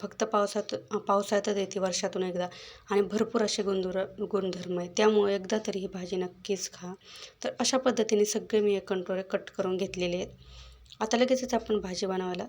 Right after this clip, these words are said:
सुरुवात करूया. तर भाजी बनवण्यासाठी ना, मी इथं गॅसवरती एक कढई गरम करायला ठेवली आणि त्याच्यामध्ये दोन ते तीन चमचे तेल किंवा तुमच्या आवडीप्रमाणे थोडंफार कमी जास्त तेल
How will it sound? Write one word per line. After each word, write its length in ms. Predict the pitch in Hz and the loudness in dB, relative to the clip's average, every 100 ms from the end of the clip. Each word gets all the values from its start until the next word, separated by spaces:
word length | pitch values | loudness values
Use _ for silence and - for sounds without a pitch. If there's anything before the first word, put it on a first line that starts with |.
| - | -8
सुरुवात 440 | - 196 185 180 | -4 -2 -2 -4
करूया. 280 | - 175 170 175 - - - - _ - | -4 -4 -4 -8 -20 -20 -20 -20 _ -6
तर 80 | 220 | -2
भाजी 320 | 214 214 226 | 2 2 4
बनवण्यासाठी 640 | 262 254 233 214 208 196 190 | 4 6 4 4 2 -2 -2
ना, 120 | 185 | -4
मी 140 | 226 | -2
इथं 180 | 196 202 190 | -4 -2 -2
गॅसवरती 440 | 196 - 202 185 | -2 -2 -4 -4
एक 80 | 190 - | -6 -2
कढई 160 | 190 | -2
गरम 260 | 185 208 202 | 0 0 0
करायला 280 | 190 190 185 | -2 -4 -6
ठेवली 240 | - 170 175 - - - - - | -6 -6 -6 -10 -20 -20 -8 0
आणि 80 | 208 | 4
त्याच्यामध्ये 380 | 247 262 254 240 | 4 6 4 4
दोन 240 | 233 226 | 4 4
ते 60 | 220 220 | 2 2
तीन 140 | 208 | 0
चमचे 320 | 196 190 180 190 | 0 -2 -2 -2
तेल 160 | 185 196 196 | -2 -2 -2
किंवा 140 | 214 202 | 0 2
तुमच्या 240 | 208 208 226 | 2 4 6
आवडीप्रमाणे 460 | 226 220 208 202 196 | 6 4 4 2 0
थोडंफार 360 | 202 180 202 | -4 -4 -2
कमी 240 | 202 202 196 | -2 0 0
जास्त 240 | 185 - | -2 -4
तेल 140 | 185 | -2